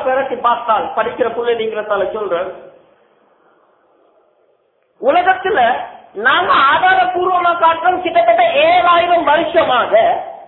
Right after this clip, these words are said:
ஏழாயிரம் வருஷமாக பெரும் பெரும் சாம்ராஜ்யங்கள் உலகத்தில் இருந்துச்சு.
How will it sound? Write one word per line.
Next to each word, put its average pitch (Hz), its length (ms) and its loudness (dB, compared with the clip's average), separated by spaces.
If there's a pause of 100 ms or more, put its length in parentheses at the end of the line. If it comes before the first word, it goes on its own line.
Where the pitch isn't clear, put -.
(100)
ஏழாயிரம் 277 680 2
வருஷமாக 220 920 -4 (640)
பெரும் 381 380 2
பெரும் 359 380 -2
சாம்ராஜ்யங்கள் 302 840 2
உலகத்தில் 254 420 0
இருந்துச்சு. 202 500 -6